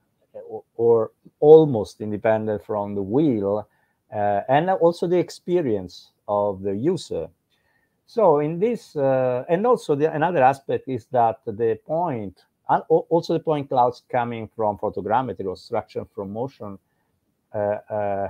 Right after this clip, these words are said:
have this same, uh, character. So in the end, you have a, a set of data that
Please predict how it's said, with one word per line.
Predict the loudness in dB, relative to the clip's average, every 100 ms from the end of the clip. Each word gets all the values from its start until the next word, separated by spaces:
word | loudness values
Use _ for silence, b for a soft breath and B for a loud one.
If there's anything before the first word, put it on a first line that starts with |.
| -10
have | 2 8 10 10 6
this | 0 0 -2 -12
same, | -16 -4 -2 0 -4 -6 -4
uh, | -4 -6 _ _ _ _ _ _ _ -20 _
character. | 8 10 8 4 _ -12 -12 _ _ _ _
So | 0 4
in | 4 2 0
the | 4
end, | 4 2 -4 -6
you | -4 -2 -2 -4 -10 _
have | 0 4 4 2 -4 _ _
a, | -2
a | 0 0 -2 -2 -2
set | -2 0 2
of | 0 2
data | 4 4 2 -4 -6 -10 _ _ _ -10
that | 0 2 2